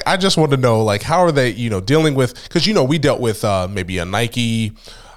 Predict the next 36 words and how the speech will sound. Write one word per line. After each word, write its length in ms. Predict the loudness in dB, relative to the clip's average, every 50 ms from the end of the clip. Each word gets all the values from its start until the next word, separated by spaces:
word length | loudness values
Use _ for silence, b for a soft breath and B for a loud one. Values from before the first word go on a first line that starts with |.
| B -6
uh, 380 | -2 0 0 2 2 0 -2 -4 -8 -14 -20 -12 -6
person 480 | -2 0 0 2 0 0 0 -2 -2
who 140 | -2 -2 -2
would 180 | -4 -6 -8 -6
come 460 | -4 -2 0 0 2 0 0 -2 -2
and 340 | -4 -4 -6 -8 -8 -8 -6
show 220 | -4 -2 -2 -2
the 100 | -2 -4
product 400 | -2 0 2 2 2 2 0 -2
to 80 | -4 -4
us 100 | -4 -4
players. 500 | -4 -2 0 0 2 0 0 -2 -4 -6 B B B B B B
And, 440 | -2 0 2 2 2 0 -2 -4 -8 -12 _ -20 -20 -20 _ -20 -20 -20 _ -20 -20 -20 -20 -20 _ _ -20 -20 _ -20 -14 -8
and 260 | -4 -2 -2 -2 -2 -2
I'm 160 | -2 -2 -2
assuming 440 | 0 0 0 2 2 2 0 0 -2
you 100 | -2 -2
did 160 | -2 -2 -2
that 160 | 0 0 -2
upon, 560 | -2 -2 -2 -2 0 0 0 -2 -4 -6 -10 -16 -16 -12
like, 260 | -10 -10 -10 -10 -14 -16 -8 -4
at 180 | -2 -2 0 0
some 240 | 0 0 2 0
point 300 | 2 0 0 0 -2 -4
in 140 | -6 -8 -6
your 160 | -6 -6 -8
career. 440 | -8 -8 -8 -6 -6 -4 -4 -6 -8 -10 B B B B B B B B B B B -20
How 400 | -18 -12 -6 -4 0 0 2 4
are, 280 | 4 4 4 2 2 -2 -4 -6
you 200 | -4 -2 -2 0
know, 180 | 0 -2 -2 -2
these, 540 | -2 -4 -4 -4 -4 -4 -4 -4 -6 -6 -10 _ -20 -20 -20 -14
these 260 | -10 -8 -6 -6 -4 -4
athletes 720 | -2 -2 -2 -2 -4 -6 -6 -6 -6 -4 -2 -2 -4 -4 -6 -10 -18 -20 _ -20 -18 -8
different 460 | -4 -2 -2 -2 -2 -2 -4 -4 -4 -6
from, 520 | -6 -2 -2 -2 -2 -2 -4 -8 -10 -12